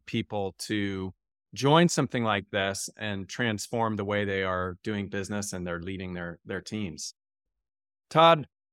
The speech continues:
I just wanna thank you so much for your podcast and what you're doing and the value you're bringing to your to, to leaders, not, not just leaders, but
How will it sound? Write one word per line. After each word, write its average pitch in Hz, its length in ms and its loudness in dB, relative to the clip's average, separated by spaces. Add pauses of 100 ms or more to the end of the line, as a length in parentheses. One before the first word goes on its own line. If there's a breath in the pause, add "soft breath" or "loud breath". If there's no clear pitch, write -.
(120)
I 151 100 8
just 202 180 6
wanna 190 200 8
thank 160 320 4
you 160 80 4
so 156 260 6
much 156 300 4
for 139 560 8 (320)
your 127 240 8
podcast 156 840 6
and 120 200 -2
what 120 180 0
you're 120 80 0
doing 135 720 4
and 117 180 0
the 104 80 -2
value 123 720 8 (120)
you're 110 400 2
bringing 120 420 2
to 110 60 0
your 104 320 2 (420)
to, 107 180 -2
to 107 380 -4
leaders, 131 520 6
not, 156 240 4
not 170 160 4
just 165 220 2
leaders, 143 360 2
but 123 180 0